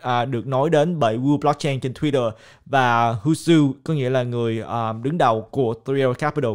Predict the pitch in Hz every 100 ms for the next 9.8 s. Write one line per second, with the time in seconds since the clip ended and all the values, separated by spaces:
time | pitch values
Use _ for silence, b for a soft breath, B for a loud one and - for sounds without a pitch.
0 | - 139 135 139 117 120 b b - 180
1 | 160 139 131 131 113 - B 117 135 123
2 | 123 135 175 170 127 120 117 - 151 147
3 | 180 143 117 143 143 143 131 127 170 165
4 | 120 110 - 120 120 117 110 147 143 131
5 | 139 127 117 127 165 127 117 120 135 156
6 | 170 156 131 147 156 143 117 113 110 101
7 | 104 107 139 131 120 127 135 135 160 214
8 | B B B 147 117 120 131 147 147 143
9 | 135 131 117 120 139 117 120 117